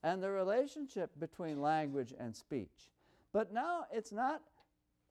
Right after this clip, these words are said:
a language abstracted from reality, it's a language which precisely circulates within reality, uh, and as a matter of social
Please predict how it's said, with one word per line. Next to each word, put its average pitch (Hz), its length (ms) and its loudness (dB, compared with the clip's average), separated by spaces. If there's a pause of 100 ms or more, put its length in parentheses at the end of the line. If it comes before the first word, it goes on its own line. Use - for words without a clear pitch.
(760)
a 202 180 6
language 202 600 2 (100)
abstracted 180 1000 -2
from 113 220 -8
reality, 120 720 -4
it's 143 240 -6
a 147 60 -6
language 214 680 0
which 180 300 -2
precisely 165 720 -6
circulates 143 840 -4
within 127 680 -2 (400)
reality, 120 720 4 (260)
uh, 123 320 6
and 147 280 -2
as 143 260 0
a 143 80 -2
matter 147 480 0 (260)
of 135 320 4
social 139 640 2